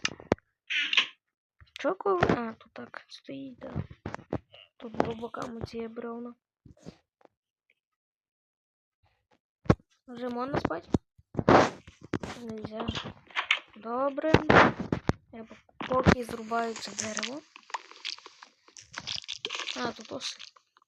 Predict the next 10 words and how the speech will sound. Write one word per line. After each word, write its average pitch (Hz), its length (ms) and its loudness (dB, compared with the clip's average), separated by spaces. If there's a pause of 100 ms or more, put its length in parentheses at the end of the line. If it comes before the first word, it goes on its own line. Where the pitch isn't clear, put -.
(600)
Що 269 120 -2
страшно? 226 440 -6 (2250)
В 247 60 -12
воздухі 262 600 -2
побуду. - 440 -14 (2000)
Ща, 247 200 -4
ща 233 240 -2
я 220 100 -4
придумаю 220 520 -12
все. - 180 -6